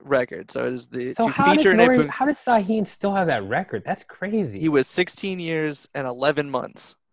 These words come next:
Speaker 2: That's crazy. There's so many youngsters, and Sahin still had that record. 'Cause I was like, I felt like, like, I felt like there was,
Speaker 1: This is
Speaker 2: like
Speaker 1: from, like, two thousand five.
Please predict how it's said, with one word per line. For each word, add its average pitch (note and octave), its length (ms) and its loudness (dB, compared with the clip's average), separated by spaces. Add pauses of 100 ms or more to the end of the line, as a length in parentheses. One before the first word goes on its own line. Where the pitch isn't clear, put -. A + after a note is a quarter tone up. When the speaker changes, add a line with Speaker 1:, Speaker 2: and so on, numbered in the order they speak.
(280)
Speaker 2:
That's F#3 240 -4
crazy. E3+ 440 -2
There's B2 160 -4
so F3 220 -4
many C#3+ 200 -2
youngsters, A#2+ 500 -6
and A2+ 100 -10
Sahin C#3+ 420 -8
still B2+ 220 -6
had B2+ 120 -2
that F#2+ 120 -6
record. G#2 320 -8 (260)
'Cause G3+ 120 -2
I - 20 4
was G3 100 2
like, - 220 0 (500)
I A3+ 80 -4
felt A#3 240 -2
like, G3+ 200 2 (100)
like, F#3 400 -2
I - 40 -16
felt G3 160 -8
like F3 80 -2
there C#3 80 2
was, B2 100 0
Speaker 1:
This - 80 0
is G2+ 80 -4
Speaker 2:
like B3+ 60 8
Speaker 1:
from, B3 60 2
like, E3+ 160 4
two G3 120 0
thousand C3+ 300 2
five. - 380 -6